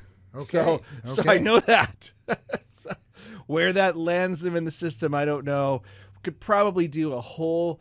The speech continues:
Speaker 2: show of I don't know enough about it, but it makes me whine a little bit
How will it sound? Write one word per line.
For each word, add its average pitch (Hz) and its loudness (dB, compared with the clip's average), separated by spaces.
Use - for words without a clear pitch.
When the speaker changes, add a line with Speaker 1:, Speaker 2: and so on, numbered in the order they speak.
Speaker 2:
show 151 -2
of 120 -6
I 143 -6
don't 160 -4
know 156 -2
enough 143 -4
about 131 0
it, 156 0
but 139 -4
it 131 -6
makes 139 -8
me 139 -4
whine 131 -6
a 139 -10
little 131 -4
bit 135 -6